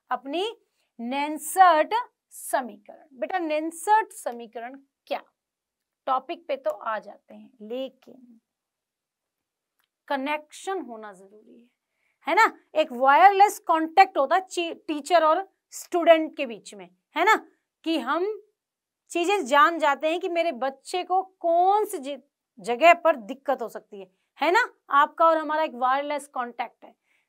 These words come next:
राइट? वैसे ही जब टीचर पढ़ा रहा होता है ना, उसे टॉपिक के साथ भी एक वायरलेस कॉन्टैक्ट होता है कि बच्चे को ये टॉपिक कनेक्ट कर पाएगा या नहीं।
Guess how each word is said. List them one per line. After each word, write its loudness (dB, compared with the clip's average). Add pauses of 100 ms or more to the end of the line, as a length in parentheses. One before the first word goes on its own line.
राइट? 2
वैसे 0
ही -4 (380)
जब -6
टीचर -8
पढ़ा 0
रहा 0
होता -6
है -8
ना, -8
उसे -8
टॉपिक 0
के -6
साथ 0
भी -6
एक -8
वायरलेस 0
कॉन्टैक्ट -12
होता -14
है -18 (280)
कि -10
बच्चे -6
को -6
ये -8
टॉपिक -8
कनेक्ट -10
कर -8
पाएगा -10
या -12
नहीं। -20